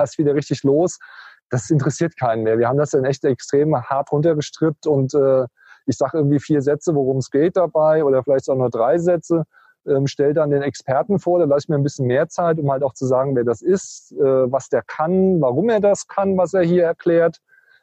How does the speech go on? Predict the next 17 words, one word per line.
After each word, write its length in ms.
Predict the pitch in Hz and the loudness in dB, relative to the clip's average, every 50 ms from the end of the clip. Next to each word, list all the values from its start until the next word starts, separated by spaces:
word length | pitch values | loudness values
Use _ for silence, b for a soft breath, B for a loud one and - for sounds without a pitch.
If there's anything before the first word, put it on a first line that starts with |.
| b b - | b b -4
Ähm, 480 | 160 139 139 139 139 139 143 143 147 - - - | -2 0 0 0 0 0 -2 -2 -6 -10 -14 -8
und 260 | - 170 151 147 139 - - | -4 -2 0 0 -2 -2 -2
dann 160 | 123 123 139 | -4 -2 -2
fängt 240 | - - 151 143 - | -2 -2 -2 0 0
der 240 | 147 131 131 110 117 | 0 0 0 0 0
an 140 | 123 151 170 | 0 0 0
und 80 | 165 151 | 2 0
dann 100 | 143 131 | 0 0
gibt's 160 | 139 143 - | -2 -2 -2
eine 100 | - 135 | -4 -4
kurze 340 | - 147 143 - - 135 117 | -2 -2 -4 -2 0 -2 0
Abmoderation 760 | 123 135 - 170 156 151 151 139 139 135 - - 147 143 143 | -2 -2 -2 0 0 0 0 0 -2 -2 0 0 0 0 0
und 80 | 135 131 | 0 0
dann 160 | 135 123 113 | 0 0 0
war's 240 | 98 98 110 107 - | 0 -2 -2 -2 -2
das. 220 | - 110 101 - | -4 -4 -4 -4
Also 340 | 117 113 110 117 127 117 - | -6 -6 -2 0 0 0 -2